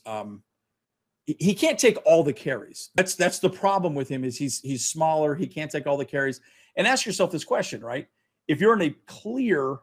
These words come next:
passing situation and you know they're coming it hot at you,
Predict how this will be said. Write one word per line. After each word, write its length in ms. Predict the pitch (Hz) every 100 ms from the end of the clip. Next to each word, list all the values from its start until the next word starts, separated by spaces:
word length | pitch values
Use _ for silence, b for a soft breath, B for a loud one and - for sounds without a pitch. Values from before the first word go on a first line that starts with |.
| _
passing 420 | - 175 170 170
situation 760 | 143 151 - 139 151 151 147 127
and 140 | 120 156
you 80 |
know 460 | 233 190 156 143 135 _ _ _
they're 100 | - 180
coming 300 | 214 208 175
it 80 |
hot 360 | - - 165 160 -
at 300 | 147 156 -
you, 260 | 113 110